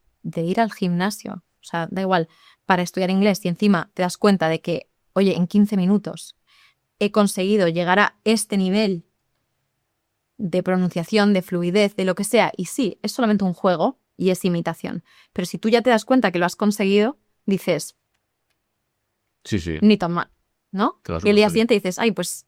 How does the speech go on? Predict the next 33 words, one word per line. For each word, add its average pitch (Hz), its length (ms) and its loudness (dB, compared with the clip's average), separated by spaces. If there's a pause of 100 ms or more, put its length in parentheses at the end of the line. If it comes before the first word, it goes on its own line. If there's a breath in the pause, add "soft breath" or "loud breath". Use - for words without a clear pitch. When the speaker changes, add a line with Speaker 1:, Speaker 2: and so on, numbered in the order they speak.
Speaker 1:
hoy 202 100 0
no 226 80 2
tengo 226 200 2
tiempo 214 200 0
de - 20 2
hacer 202 140 -4
una 190 120 -2
clase 185 200 -4
entera, 185 320 -6 (840)
pero 208 160 4
voy 202 60 6
a 202 40 4
hacer 202 120 -2
un 196 40 -2
poco 185 160 -4
de 165 60 -4
shadowing". 175 460 -6 (580)
Por 196 120 -2
eso 214 120 -6
el 208 60 -6
shadowing 202 240 -2
es 180 100 -8
tan 180 160 -2
bueno 175 280 -4
y 180 80 -8
por 185 120 -6
eso 180 120 -8
el 190 60 -6
reto 196 200 -4
de 190 40 -2
los 175 120 -4
veintiún 180 380 -4
días 180 420 -8